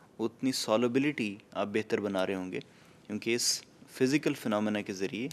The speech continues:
हम उसकी, अ, पार्टिकल साइज को रिड्यूस कर रहे हैं। स्टॉपर लगाने के बाद हम इसे normally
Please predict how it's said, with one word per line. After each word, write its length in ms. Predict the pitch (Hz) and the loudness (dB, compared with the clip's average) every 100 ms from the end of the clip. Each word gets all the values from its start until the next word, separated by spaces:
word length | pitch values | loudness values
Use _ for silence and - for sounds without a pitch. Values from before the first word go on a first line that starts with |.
| - | -6
हम 140 | 101 | -6
उसकी, 240 | 98 - - | -6 -6 -12
अ, 40 | - - - - - - - 98 98 - | -14 -20 -20 -20 -20 -12 -2 0 0 0
पार्टिकल 400 | 113 113 - 127 | 2 2 2 -2
साइज 360 | 113 - 110 110 | -2 2 2 2
को 120 | 120 | -4
रिड्यूस 300 | 98 101 95 | -4 -2 -4
कर 180 | - 87 | -4 -6
रहे 160 | 90 85 | -4 -8
हैं। 120 | - - - - - - - - - - - - - | -12 -20 -20 -20 -20 -20 -20 -20 -20 -20 -20 -16 -4
स्टॉपर 540 | - 120 - 160 156 - 113 | 6 6 6 4 4 -2 2
लगाने 400 | 113 113 120 131 | 4 6 4 4
के 100 | 135 | 4
बाद 340 | 123 127 123 - - - - - | 6 4 2 -18 -20 -20 -20 -4
हम 160 | 104 110 | -2 0
इसे 200 | - 113 | -2 0
normally 480 | 107 107 107 113 | 2 2 2 0